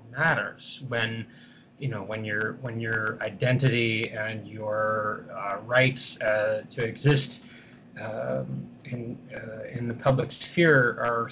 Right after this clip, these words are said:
under attack the way they are in this country today. Um, so, yeah, I, I, I worry that I've rambled a little bit here, but I hope I've made some kind of sense. Like, I'm trying to reach a very broad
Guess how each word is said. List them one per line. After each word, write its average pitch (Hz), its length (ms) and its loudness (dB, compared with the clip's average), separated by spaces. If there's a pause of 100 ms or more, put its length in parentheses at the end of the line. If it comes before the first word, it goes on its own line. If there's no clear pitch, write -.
(100)
under 120 360 2
attack 143 520 4
the 127 60 -4
way 113 180 -2
they 113 100 -4
are 110 240 0
in 110 80 -6
this - 120 -10
country 127 380 -6
today. - 280 -12 (600)
Um, 120 560 -4
so, 123 580 4 (160)
yeah, 113 120 -4 (480)
I, 139 60 8
I, - 20 10
I 143 40 8
worry 170 360 8
that 143 120 4
I've 127 200 4
rambled 143 380 4
a 120 40 -6
little 120 220 -6
bit 113 160 -10
here, 123 140 -4
but 120 120 -6
I 127 80 -2
hope 156 200 -2
I've 139 120 2
made 135 200 2
some 127 180 -8
kind 120 220 -8
of 110 60 -8
sense. 135 300 -6
Like, 123 140 -8
I'm 123 100 -6
trying 170 300 0
to 147 80 -2
reach 139 320 -4 (260)
a 135 80 6
very 143 240 4
broad 127 580 6